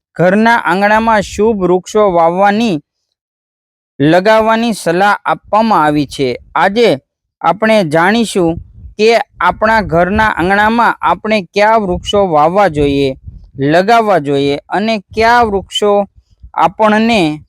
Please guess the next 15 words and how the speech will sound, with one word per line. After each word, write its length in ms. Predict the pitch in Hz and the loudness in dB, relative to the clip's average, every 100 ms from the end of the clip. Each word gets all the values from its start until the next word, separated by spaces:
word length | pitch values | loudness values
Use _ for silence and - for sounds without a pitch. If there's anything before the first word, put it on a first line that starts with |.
| _ - - | _ -20 -6
ન 160 | 143 175 | 0 2
લગાવવા 680 | 233 220 180 170 175 151 | 4 4 2 2 2 2
જોઈએ. 520 | 143 139 143 143 139 123 - - - - | 0 -2 -2 -2 -4 -8 -16 -20 -14 -4
જેમ 240 | 175 220 | -2 -2
કે 200 | 220 226 | -2 -2
ઘણા 520 | 143 151 185 214 190 - - - - _ _ _ - - - - - - | -2 0 2 2 -2 -6 -18 -20 -20 _ _ _ -20 -20 -18 -16 -16 -12
શાસ્ત્રોમાં 960 | - 185 185 - 220 226 233 220 160 - _ - - | -2 0 0 -2 -2 0 2 2 0 -6 _ -20 -4
અમુક 380 | 156 202 240 233 | 0 2 2 0
વૃક્ષોને 640 | 190 190 - - 208 226 | 0 0 -2 0 0 2
અશુભ 580 | 214 147 165 - 233 214 | 0 0 0 0 0 0
માન-, 360 | 202 185 175 190 - - | 0 0 0 -4 -14 -18
શુભ 340 | - 220 233 220 | -4 0 2 2
માનવામાં 640 | 214 196 196 196 196 190 | 2 2 2 0 0 -2
આવ્યા 400 | - 143 151 135 | 0 0 2 0
છે 320 | 120 - 131 | -2 -6 -8